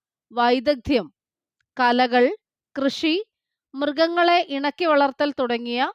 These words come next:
ഉപജീവനങ്ങളുടെ ആരംഭം,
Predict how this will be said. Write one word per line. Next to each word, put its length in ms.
ഉപജീവനങ്ങളുടെ 1200
ആരംഭം, 540